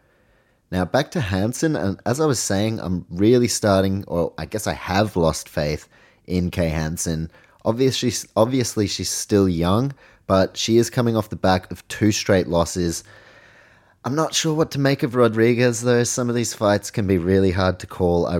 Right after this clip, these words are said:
I haven't seen enough of Rodriguez to make an accurate judgment, uh, but it is her U F C debut, so she's gonna be fired up. She is a former L F A strawweight champion, so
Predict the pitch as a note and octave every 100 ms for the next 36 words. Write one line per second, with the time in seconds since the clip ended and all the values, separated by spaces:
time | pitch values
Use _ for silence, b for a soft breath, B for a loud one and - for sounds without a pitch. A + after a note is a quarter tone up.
0 | D#2+ C#2+ F2 F#2 E2+ - F2+ E2+ E2 D#2+
1 | D#2 E2 D#2+ E2 D#2 D#2+ D#2 D#2+ D2+ -
2 | D#2 D2+ - D#2 _ F2+ F#2+ - - G2+
3 | F#2+ - _ b b b b b - G#2
4 | A2+ D3 E3 D#3+ - _ - G#2 G#2+ G#2+
5 | A2 - A2+ G#2 A#2+ C#3+ D#3 C#3 C3+ B2+
6 | - B2+ A#2+ A2+ F#2 A#2+ C#3 - G2+ -
7 | A2 A#2+ G#2 G2 - G2+ G2 F#2 A2 -
8 | - - G#2 - B2 C3 C3+ - A#2+ A#2
9 | F2 G2+ G#2 G2 F#2+ F#2 - - - F#2+
10 | G#2+ A#2 - - A#2+ A#2 C3 C3+ - G2